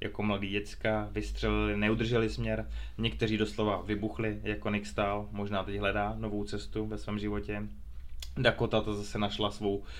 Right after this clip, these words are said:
klidnou letovou hladinu, kterou teď prolítá a možná ještě zazáří. A jak jsem říkal, Haley Joel Osment, ten už se snad ani výš letět nesnaží.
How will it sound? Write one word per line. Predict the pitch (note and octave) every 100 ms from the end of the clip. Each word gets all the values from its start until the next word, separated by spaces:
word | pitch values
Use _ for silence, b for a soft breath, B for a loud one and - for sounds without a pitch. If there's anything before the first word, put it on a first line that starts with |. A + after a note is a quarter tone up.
| B -
klidnou | B2 A2+ A#2
letovou | A2 A2+ A2+ A2
hladinu, | A2 G#2+ A2+ A2+ A#2 - -
kterou | - G#2+
teď | G#2
prolítá | G#2 G#2+ G#2+ A#2 A#2
a | G#2+
možná | A#2 A#2+ A#2+ A#2
ještě | A2 A2
zazáří. | G#2 A2 A2 A2+ A2+ A2+ A#2+ B B B B B -
A | G#2 G#2+
jak | G#2
jsem | G#2+ G2+
říkal, | G2+ G#2+ G#2 G#2
Haley | G2+ A2 B2+ A#2
Joel | G#2+
Osment, | G2+ G#2 A2+ A2 - B B B
ten | A#2
už | A2+ B2
se | A#2
snad | A#2+ A2+ G#2+ B B -
ani | G#2 G#2 G#2
výš | G2+ G#2 G2+ G#2+
letět | G2+ G2 - - -
nesnaží. | G2+ - F#2+ F2+ F2